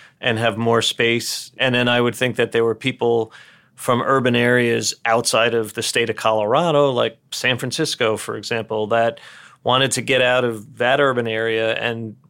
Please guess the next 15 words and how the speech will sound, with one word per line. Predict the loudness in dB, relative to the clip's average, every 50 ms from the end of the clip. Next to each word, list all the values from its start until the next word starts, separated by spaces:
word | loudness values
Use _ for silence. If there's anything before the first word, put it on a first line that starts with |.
| _ _
wanted | -4 -2 0 2 2 2 0 -2
to | -4 -4
move | 0 2 2 2 2 2 2
into | 0 0 0 -2 -2
Denver, | 0 0 0 0 0 0 2 2 2 2
some | 0 0 0 0 2 2 0 0
right | 2 0 2 0
into | 0 -2 -2 -4 -2
downtown | 0 0 2 2 0 -2 -2 -2 -2 0 0 0 0 0 -2
and | -4 -4 -4
some, | -2 0 0 0 -2 -6 -8 -8
you | -6 -6
know, | -4 -2 -2 -2
outside. | 0 0 0 0 -2 -2 0 2 4 4 4 4 4 2 0 0
And | -4 -6 -8 -10 -14